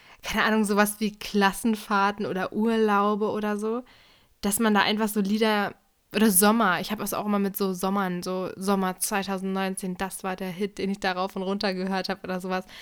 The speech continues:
Oder das hab ich dann, dann gehört, also sowas hab ich echt oft. Und da kommen mir auch manchmal echt die Tränen, wenn ich an sowas denke oder die Musik höre oder ich höre die Musik und ich hab direkt wieder dieses Gefühl in meinem Körper,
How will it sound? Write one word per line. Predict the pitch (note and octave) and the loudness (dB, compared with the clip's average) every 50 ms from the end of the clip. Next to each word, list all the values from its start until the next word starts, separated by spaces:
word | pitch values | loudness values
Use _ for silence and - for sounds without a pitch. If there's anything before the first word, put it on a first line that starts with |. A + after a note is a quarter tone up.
| - - - - - | -18 -18 -20 -20 -10
Oder | - G3+ G3+ F#3 G3 F#3+ | -6 -4 -2 0 0 0
das | F#3 G3 F#3 - | 0 -2 0 0
hab | G#3+ F#3 | -2 -2
ich | F3+ | -2
dann, | - F#3+ F#3+ F#3+ | -2 -2 -2 0
dann | G3 G3 G3 | 0 0 0
gehört, | G3 G3 G#3 - | 0 0 0 0
also | G3+ F#3+ F#3+ | -2 -2 -2
sowas | F#3 A3 A3+ B3 - | -2 0 0 0 0
hab | A3+ G3+ | -2 -4
ich | G3+ - - - | -4 -6 -4 -2
echt | G#3 A#3 - - - - | -2 -2 -2 -6 -6 -6
oft. | G#3+ A#3 - - - - - - - - - | -6 -6 -6 -10 -18 -20 -20 -20 -20 -16 -4
Und | - G#3 G#3 | -2 0 0
da | A3 G#3 | 0 2
kommen | - A#3 B3+ C4 | 2 2 4 4
mir | C#4 C#4+ - A#3+ | 4 4 2 2
auch | - - | 0 0
manchmal | A#3 A#3+ A#3 B3+ B3 - | 0 0 0 -2 -2 -2
echt | A3 G#3 - - | -4 -8 -8 -6
die | A#3+ G#3+ G#3+ | -8 -6 -6
Tränen, | - - - B3 B3 B3 A#3 G#3 F#3+ F#3+ - _ _ - _ | -8 -4 -2 0 0 2 0 0 -2 -4 -8 _ _ -20 _
wenn | _ G3+ G#3 G#3 | _ 4 4 6
ich | G3+ G3 - | 4 4 0
an | - G3+ G3+ | -2 -2 -2
sowas | G3 G3 F#3+ G3 F#3+ F#3 - | -2 0 0 0 -2 -2 -2
denke | - G#3 G#3+ A3+ A3+ | 0 0 0 2 2
oder | A3 G3+ | 0 0
die | F#3+ G3+ | 2 0
Musik | G3 G3+ G3+ F#3+ G3+ G3+ G#3 - | 2 2 2 0 -2 -4 -4 -4
höre | - A#3 A#3+ A3+ | -2 0 0 0
oder | G#3+ F#3+ | 0 -2
ich | F#3 F#3+ - - | -2 -2 -2 -2
höre | A3+ A#3 A#3 | 0 0 0
die | A3 A#3 A3 | 0 0 0
Musik | G#3+ G3+ G3 G3 A#3+ A#3 | 0 0 0 0 -2 -4
und | - G#3 | -2 -4
ich | G#3 G#3 G3+ | -4 -4 -4
hab | G#3+ G#3 - | -6 -8 -6
direkt | - G#3 G3+ G#3 A3+ G#3+ - - | -6 -4 -2 -2 -4 -6 -6 -8
wieder | A3+ G#3 G#3 | -4 -4 -4
dieses | F#3+ G#3 G3+ G3 G#3 G3 - | -2 -2 -2 -2 -4 -4 -4
Gefühl | - G#3+ G3+ - - - - - B3 C4+ C4+ C4 | -6 -6 -6 -6 -12 -10 -2 0 2 4 4 4
in | G3+ G3+ | 2 2
meinem | G3+ F#3+ F#3 F#3+ F#3+ | 0 -2 -2 -4 -6
Körper, | - - G#3 G3+ G3+ G3+ G#3+ G#3 G#3 | -6 -6 -6 -6 -4 -4 -4 -6 -6